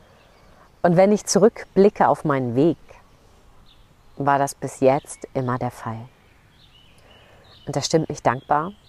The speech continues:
beruhigt mich und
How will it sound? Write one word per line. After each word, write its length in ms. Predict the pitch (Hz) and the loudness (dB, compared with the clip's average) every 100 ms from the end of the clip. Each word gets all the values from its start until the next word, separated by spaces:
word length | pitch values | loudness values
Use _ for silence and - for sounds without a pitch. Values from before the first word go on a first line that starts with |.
| _ _ _ _ | _ _ _ _
beruhigt 500 | - 127 160 - - | -4 0 0 0 -8
mich 400 | 170 202 - - _ _ _ - - - - - _ - | -4 -4 -6 -20 _ _ _ -20 -20 -20 -20 -20 _ -2
und 320 | 160 147 | -2 -2